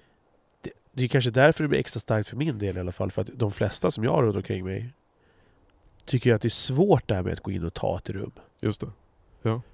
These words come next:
Speaker 1: Eh, och jag ty-,
Speaker 2: Jag förstår.
Speaker 1: det, det finns naturligtvis situationer där jag också tycker det är svårt att ta ett rum, men jag tycker
Speaker 2: Mm.
Speaker 1: rent generellt att det är,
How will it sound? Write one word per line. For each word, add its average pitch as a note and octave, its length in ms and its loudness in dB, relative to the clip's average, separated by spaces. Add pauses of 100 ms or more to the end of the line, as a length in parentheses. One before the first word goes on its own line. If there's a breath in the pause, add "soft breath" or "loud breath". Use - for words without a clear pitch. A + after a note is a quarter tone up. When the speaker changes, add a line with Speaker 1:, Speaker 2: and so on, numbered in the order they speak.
(800)
Speaker 1:
Eh, F#2+ 240 -2
och G#2+ 160 -2
jag G2 180 0
ty-, - 100 -4
Speaker 2:
Jag - 80 -4
förstår. B2 220 -2
Speaker 1:
det, A2+ 340 -6
det G#2+ 60 -6
finns B2 180 0
naturligtvis A#2+ 440 4
situationer A2+ 380 -2
där G#2+ 80 6
jag G#2 100 6
också - 180 -4
tycker D3+ 160 -2
det D3 40 6
är - 20 2
svårt B2 220 -2
att - 60 -10
ta F#2 160 -6
ett - 120 -12
rum, - 160 -12
men G#2+ 60 -2
jag F#2 100 -4
tycker - 160 -4
Speaker 2:
Mm. G2 120 -2
Speaker 1:
rent F#2+ 200 -4
generellt G2+ 500 -2
att D2+ 100 -12
det E2 160 -4
är, D#2+ 140 -8